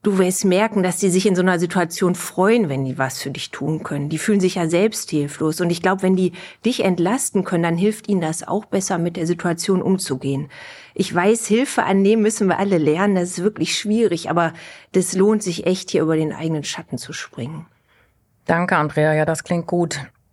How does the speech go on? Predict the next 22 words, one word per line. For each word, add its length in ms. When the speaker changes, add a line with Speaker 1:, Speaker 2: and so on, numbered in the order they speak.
Speaker 2:
Und 340
noch 320
was, 160
du 140
hast 160
doch 160
auch 240
Kinder 340
in 100
dem 140
Alter. 460
Wie 460
hast 200
du 80
denn 160
das 200
gemacht? 500
Also 200
ich 200
weiß 280
wirklich 280
nicht, 220